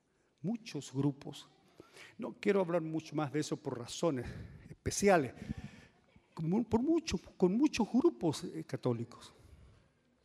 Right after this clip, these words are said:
donde uno puede compartir la palabra y un hermano la lleva y la lleva la palabra sin que se sepa siquiera el nombre de los que compartimos. Y las reciben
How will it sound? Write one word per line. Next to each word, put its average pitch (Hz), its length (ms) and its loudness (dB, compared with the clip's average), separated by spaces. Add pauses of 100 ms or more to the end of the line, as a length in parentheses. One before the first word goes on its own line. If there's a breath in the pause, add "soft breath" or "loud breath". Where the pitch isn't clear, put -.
(220)
donde 147 380 8
uno 175 220 6
puede 147 240 0
compartir - 680 -2
la 214 100 -2
palabra 196 360 0
y 156 60 0
un 139 80 -2
hermano 156 300 0
la 147 120 4
lleva 196 440 -2
y 180 80 -4
la 139 120 -4
lleva 214 240 -4
la 202 100 -2
palabra 214 240 4
sin 190 280 -2
que 202 120 0
se 175 160 -2
sepa 339 400 4
siquiera 220 420 6 (240 loud breath)
el 156 220 4
nombre 262 380 6
de 165 80 6
los 151 100 2
que 147 140 -6
compartimos. 127 640 -2 (800 loud breath)
Y 175 60 6
las 135 120 4
reciben 175 720 0